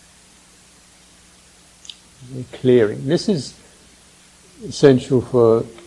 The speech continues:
the process of samadhi. It's not just a, you know, switch something on or get into something, but this process of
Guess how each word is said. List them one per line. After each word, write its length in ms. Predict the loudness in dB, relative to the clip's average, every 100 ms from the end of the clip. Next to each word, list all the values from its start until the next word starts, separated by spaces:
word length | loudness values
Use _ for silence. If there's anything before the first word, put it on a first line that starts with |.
| -20 -20 -18
the 100 | -14
process 720 | -10 0 0 0 -2 -4 -4 -6
of 240 | -6 -8
samadhi. 680 | -14 -8 -4 -4 -6 -12 -16 _ _ _ _ _ _ _ _ _ _ _ _ _ _ _ _
It's 140 | -12 -6
not 280 | -6 -6 -6
just 300 | -6 -2 0
a, 180 | 0 0 -18 _ _ _ _ _ _ _ -12
you 100 | -10
know, 100 | -10
switch 400 | -6 -4 -4 -4
something 500 | -6 -6 -6 -4 0
on 240 | 2 2
or 100 | -2
get 200 | -4 0
into 160 | 0 -2
something, 540 | -4 -4 -4 -6 -8
but 180 | -6 -8
this 140 | -8 -8
process 680 | 0 0 2 2 2 2
of 200 | -2 -2